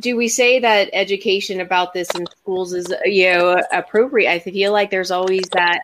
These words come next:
I re-, why aren't we taught this in school that, um, this, that how addiction and how it starts and where it starts? I mean,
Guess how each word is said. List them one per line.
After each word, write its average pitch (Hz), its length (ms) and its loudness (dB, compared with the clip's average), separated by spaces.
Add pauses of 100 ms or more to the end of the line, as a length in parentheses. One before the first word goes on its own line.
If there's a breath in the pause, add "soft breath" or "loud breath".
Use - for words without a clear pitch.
(100)
I 175 60 -2
re-, 175 280 -4
why 180 380 0
aren't 196 180 0
we 170 140 -2
taught 170 240 -4
this 175 220 -8
in 170 100 -8
school 165 380 -4
that, 165 320 -2 (480 loud breath)
um, 165 500 2 (380)
this, 185 340 -2 (360)
that 180 180 0
how 208 580 0 (200)
addiction 170 600 -4
and 170 220 -6
how 185 380 0
it 160 140 -4
starts 160 500 -2
and 170 220 -6
where 185 220 2
it 170 160 0
starts? 165 320 -2
I 180 40 -6
mean, 175 360 -4